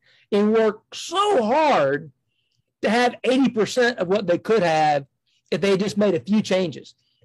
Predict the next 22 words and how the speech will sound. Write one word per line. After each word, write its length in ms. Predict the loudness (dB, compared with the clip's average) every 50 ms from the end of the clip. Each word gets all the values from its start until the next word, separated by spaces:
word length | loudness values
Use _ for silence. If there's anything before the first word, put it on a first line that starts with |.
| _ _ -8
Th-, 140 | -6 -4 0
you're 140 | 0 2 2
gonna 140 | 2 2
put 180 | 2 0 0 0
the 100 | 2 2
work 260 | 2 4 2 2 2
in 80 | 0 2
anyway. 240 | 2 0 -2 -2 -4
I 40 |
mean, 160 | -2 0 0 0
if 100 | 0 0
you 120 | 0 2
gotta 240 | 2 2 2 4 2
rebuild 360 | 2 2 2 2 2 4 4
an 80 | 4 2
engine, 320 | 2 2 0 0 -2 -4 -6 _ _ -8
it 120 | -6 -2
takes 240 | -2 -2 -2 -2 -2
time 280 | -2 0 0 0 0
to 60 | -2 -2
hone 180 | -2 -4 -4
it. 80 | -6